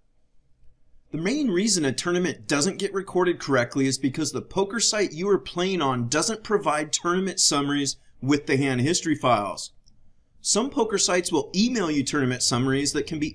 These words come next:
imported into H M three, and you can import them just like a hand history file. Or maybe it's a brand new tournament type and it's not supported in H M three yet. Either way,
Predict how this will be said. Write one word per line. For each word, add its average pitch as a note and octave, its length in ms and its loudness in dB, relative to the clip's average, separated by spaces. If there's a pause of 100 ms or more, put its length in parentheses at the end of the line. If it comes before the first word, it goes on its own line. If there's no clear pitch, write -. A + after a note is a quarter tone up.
imported F3 480 4
into D3+ 320 -2
H D#3 200 2
M D3 160 -2
three, F#3+ 420 -6 (280)
and F3+ 140 -2
you F#3+ 80 0
can F#3+ 180 0
import G3 540 2
them D#3 260 -2
just D#3+ 380 0
like D3 240 -2
a C3 80 0
hand B2 240 -2
history F#3 360 -4
file. G#2 480 -2 (920)
Or B3+ 260 0
maybe G#3+ 300 0
it's G#3 120 0
a E3+ 60 2
brand E3 460 -2
new F3 140 0
tournament B2+ 500 0
type B2+ 300 0
and - 80 -2
it's B2 180 -2
not C3 200 0
supported E3+ 460 2
in A#2 160 0
H A2+ 240 -2
M A2+ 120 -4
three A2+ 260 -6
yet. G#2 360 -6 (340)
Either A#3 280 2
way, D#3 380 -2